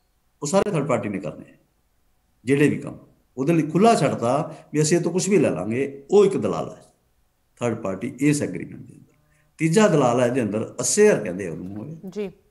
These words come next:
Speaker 1: ਅਸੇਅਰ ਹੁੰਦਾ ਕੁਆਲਿਟੀ ਕੰਟਰੋਲ ਕਰਨ ਵਾਲਾ।
Speaker 2: ਜੀ।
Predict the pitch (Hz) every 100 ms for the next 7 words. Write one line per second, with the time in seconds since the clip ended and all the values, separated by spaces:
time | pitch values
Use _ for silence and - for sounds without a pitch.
0 | _ 131 - 208 170 135 147 147 151 165
1 | 170 185 180 175 175 151 - 104 87 87
2 | 82 52 - - _ 190 175 202